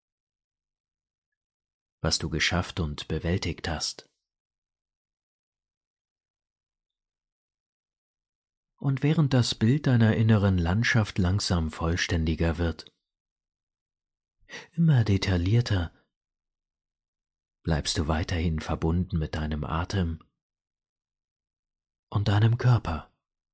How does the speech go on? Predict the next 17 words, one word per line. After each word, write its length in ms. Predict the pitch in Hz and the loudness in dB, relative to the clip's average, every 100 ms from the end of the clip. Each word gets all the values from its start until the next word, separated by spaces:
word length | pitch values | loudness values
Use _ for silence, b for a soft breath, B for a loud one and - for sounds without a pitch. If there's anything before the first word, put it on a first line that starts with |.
| _ _ _ _ _ _ _ _ _ _ _ _ _ _ _ _ _ _ _ _ _ _ _ _ _ _ _ _ _ _ _ _ _ _ _ _ _ _ _ _ B B B B | _ _ _ _ _ _ _ _ _ _ _ _ _ _ _ _ _ _ _ _ _ _ _ _ _ _ _ _ _ _ _ _ _ _ _ _ _ _ _ _ B B B B
Auch 300 | 95 98 - | 0 0 0
das 240 | 85 - | -2 -2
Bild 300 | - 92 - | 0 0 0
deiner 260 | 87 85 85 | -2 -2 0
inneren 400 | 92 90 87 80 | 0 0 0 -2
Landschaft 680 | 85 127 - 90 - - | -2 -2 -2 -4 -4 -6
bleibt 440 | 92 85 - - - | -4 -4 -4 -10 -8
präsent. 640 | 95 87 101 92 90 - _ _ _ _ _ _ _ _ _ _ _ _ _ _ _ _ _ _ _ _ _ - B B B | -4 -2 -2 -2 -6 -16 _ _ _ _ _ _ _ _ _ _ _ _ _ _ _ _ _ _ _ _ _ -20 B B B
Doch 220 | 123 - | -2 0
nun 280 | 120 180 185 | 0 0 -2
darfst 300 | 143 - 113 | -2 -2 0
du 80 | |
langsam 520 | 92 85 113 - 117 110 | 2 0 -2 0 0 0
an 120 | 92 | -2
einem 340 | 87 87 78 | -2 -2 -4
Punkt 360 | - 92 113 - | -4 -2 -2 -4
kommen, 440 | 107 101 95 92 | -4 -2 -2 -4